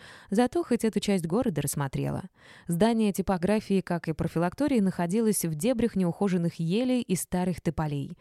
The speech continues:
Очевидно, для того, чтобы деревья заглушали стук из печатного цеха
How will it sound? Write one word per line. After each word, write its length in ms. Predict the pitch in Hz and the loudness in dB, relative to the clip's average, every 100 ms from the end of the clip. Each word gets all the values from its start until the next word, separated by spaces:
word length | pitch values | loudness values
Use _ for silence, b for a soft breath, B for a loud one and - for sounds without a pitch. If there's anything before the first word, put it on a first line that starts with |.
| b b | b b
Очевидно, 500 | - 202 214 277 247 | -2 0 2 4 4
для 160 | 202 175 | 4 2
того, 280 | 180 175 233 | 0 0 0
чтобы 300 | - 196 190 | 0 0 2
деревья 380 | 202 226 185 165 | 4 4 2 2
заглушали 580 | 165 170 190 - 160 | 2 2 2 0 0
стук 320 | 156 - 262 196 | 0 -2 -2 -2
из 100 | - | -2
печатного 480 | 185 196 175 156 | -2 -2 -2 -4
цеха 500 | 147 - 233 - 202 | -4 0 -2 2 0